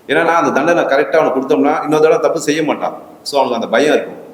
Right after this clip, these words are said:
அவனுக்கு அந்த பயம் இல்லாதனால தான் இன்னொரு தப்பு நடந்துட்டே இருக்கு. ஆனா, இந்த தண்டனை வந்து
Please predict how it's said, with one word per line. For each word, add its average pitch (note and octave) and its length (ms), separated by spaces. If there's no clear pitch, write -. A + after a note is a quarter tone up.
அவனுக்கு A2+ 240
அந்த G#2+ 160
பயம் C#3 340
இல்லாதனால B2+ 480
தான் B2+ 40
இன்னொரு B2+ 220
தப்பு A2+ 240
நடந்துட்டே A2+ 320
இருக்கு. - 380
ஆனா, D3 220
இந்த B2+ 280
தண்டனை E3 360
வந்து D3 580